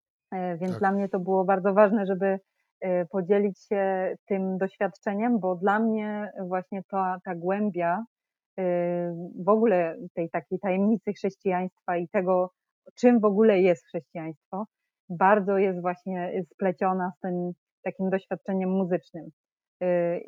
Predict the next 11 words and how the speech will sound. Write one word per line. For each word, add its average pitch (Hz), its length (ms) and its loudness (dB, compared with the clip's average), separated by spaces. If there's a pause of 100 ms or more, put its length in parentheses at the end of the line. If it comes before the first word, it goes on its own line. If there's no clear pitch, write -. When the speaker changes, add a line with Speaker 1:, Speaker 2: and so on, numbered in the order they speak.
(240)
Speaker 1:
myślę, 226 380 4
że 220 100 4
gdzieś 214 220 0
to 208 160 2
we 214 100 4
mnie 220 160 4
siedziało 196 580 4
od 180 140 -4
zawsze. 214 480 0 (420)
Miałam 196 320 0
te, 196 240 -4